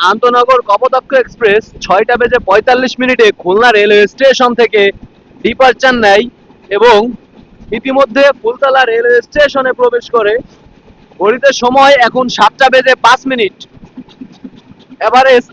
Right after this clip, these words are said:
আমরা বিশ মিনিট সময় অতিক্রম করে খুলনা ফুলতলা রেলওয়ে স্টেশনে প্রবেশ করলাম। আমাদের আন্তনগর কপোতাক্ষ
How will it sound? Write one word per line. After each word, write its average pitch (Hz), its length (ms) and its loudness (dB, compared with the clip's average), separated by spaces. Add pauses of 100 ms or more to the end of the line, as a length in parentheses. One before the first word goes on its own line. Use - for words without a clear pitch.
(120)
আমরা 226 200 0 (140)
বিশ 254 140 -6 (100)
মিনিট 277 180 -4 (100)
সময় 247 280 2
অতিক্রম 262 440 -2
করে 233 180 4 (180)
খুলনা 233 300 0 (200)
ফুলতলা 269 440 2
রেলওয়ে 233 380 0 (100)
স্টেশনে 269 500 0 (460)
প্রবেশ 247 260 2 (100)
করলাম। 220 300 4 (1160)
আমাদের 240 300 2 (200)
আন্তনগর 277 540 2
কপোতাক্ষ 262 400 0